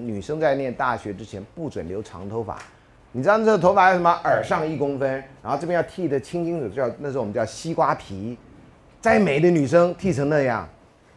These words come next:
都萌不起来。啊，最近有什么林青霞什么什么几，几十年轻照，那个她都已经不念高中了，去演高中生。很多电视上演高中生的人都早已经不是高中生了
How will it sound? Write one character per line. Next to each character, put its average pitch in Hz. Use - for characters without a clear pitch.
都 151
萌 127
不 135
起 113
来。 73
啊， 76
最 156
近 151
有 143
什 120
么 135
林 143
青 180
霞 143
什 131
么 143
什 135
么 151
几， 143
几 123
十 143
年 139
轻 160
照， 147
那 151
个 143
她 135
都 135
已 104
经 117
不 110
念 113
高 104
中 107
了， 90
去 120
演 82
高 92
中 92
生。 92
很 123
多 151
电 165
视 135
上 131
演 90
高 117
中 117
生 117
的 110
人 92
都 127
早 113
已 104
经 101
不 98
是 92
高 87
中 87
生 80
了 76